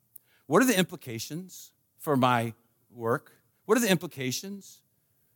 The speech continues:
for shopping? What are the implications for friendships? What are the implications for neighbors? What are the implications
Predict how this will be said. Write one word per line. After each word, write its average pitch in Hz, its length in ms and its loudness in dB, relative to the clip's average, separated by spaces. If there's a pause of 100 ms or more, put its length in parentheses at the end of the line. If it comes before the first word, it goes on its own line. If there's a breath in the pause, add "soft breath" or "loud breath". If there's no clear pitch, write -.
(380)
for 143 120 -6
shopping? 131 440 -2
What 175 140 2
are 214 40 6
the 202 120 -2
implications 165 720 -4
for - 140 -16
friendships? 135 520 -2
What 208 160 2
are 254 40 0
the 233 120 0
implications 180 640 -4
for - 140 -8
neighbors? 135 460 0
What 220 160 -4
are - 20 -18
the 247 80 -14
implications 185 720 -6